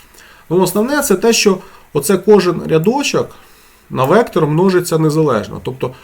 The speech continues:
оцей на метр множиться, цей на вектор множиться, і цей, і всі вони, е, працюють незалежно. Тобто у нас немає якихось обчислень, які передбачають,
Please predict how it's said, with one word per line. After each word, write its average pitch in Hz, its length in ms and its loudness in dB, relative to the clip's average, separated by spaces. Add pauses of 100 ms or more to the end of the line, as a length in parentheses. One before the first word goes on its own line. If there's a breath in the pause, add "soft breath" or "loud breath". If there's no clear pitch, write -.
(280 loud breath)
оцей 220 320 4
на 233 120 2
метр 202 360 2
множиться, 175 680 0 (360 loud breath)
цей 226 260 2
на 214 120 4
вектор 190 400 0
множиться, 165 600 -2
і 139 60 0
цей, 208 280 0
і - 120 -4
всі - 240 -4
вони, 190 400 2
е, 147 340 -2
працюють 165 540 -2
незалежно. 147 720 -2 (100)
Тобто 139 260 -6
у 135 40 -4
нас 143 240 -2
немає 151 500 -2 (360 loud breath)
якихось 139 460 -4
обчислень, 170 540 -4
які 143 240 -4
передбачають, 151 920 0